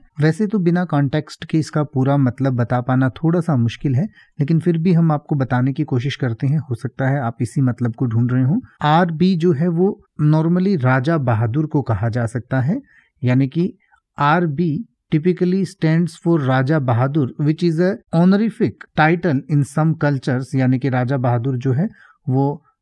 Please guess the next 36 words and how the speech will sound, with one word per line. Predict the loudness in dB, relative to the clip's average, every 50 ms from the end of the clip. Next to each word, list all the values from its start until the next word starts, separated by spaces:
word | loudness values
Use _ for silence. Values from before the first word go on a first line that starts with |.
| _ _ _ 0
honorific | 2 2 4 4 2 0 0 0 -2 -4 -4 -6 -18 -20 _ _ _ -4 -2
यानी | 0 0 0 0
कि | -2 -4
एक | -4 -4
सम्मान | -2 0 0 2 2 2 2 2 2
देने | 2 2 2 2 2
वाला | 0 0 0 0 0 0 -2 -2 -6 _ _ _ _ _ _ -2
टाइटल | 0 0 0 0 0 0 0
होता | 0 0 0 0 0
है | 0 0
बहुत | 0 0 0 -2 0 0
सारे | -2 -2 -2 -2
कल्चर्स | -2 -2 -2 -2 -2 -2 -2 -2 -2 0
में। | 0 0 0 0 -2 _ _ _ _ _ -20 _ -4 0
Often | 0 0 0 -2 -2 0 2 2 0 0 -2 0
used | 2 4 4 4 4 2 -2 -2
for | 0 0 0 2 2
noble | 2 2 2 0 0 0 0 2 2
and | 2 0 0
distinguished | -2 -4 -6 -2 0 0 0 2 0 0 0 0 -2 -4 -8 -14 _ _ _ _ -2
individuals, | 0 2 2 4 2 2 0 0 -4 -6 -4 -2 0
यानी | 0 0 0
कि | 0 -2
जो | -2 0 0
नोबल | 0 0 0 0 -2 -2 -2
या | 0 0 0 0
राजा | 0 0 -2 -2 -2 -2 -2 0 -2 -2 -6 _ -20 -20 -20 _ _ -2
या | 0 2
राजा | 2 2 0 0 -2 -2 -2 -2
के | -2 -2 -2 -4 -4 -6 -10 _ _ -14 -6 -4
जो | -2 0 0 0 0
खानदान | 0 0 0 2 2 2 2 0 0
से | 0 -2 -2
लोग | -2 0 0 0 0
होते | -2 -2 -2 0 0
हैं | 0 2 0 0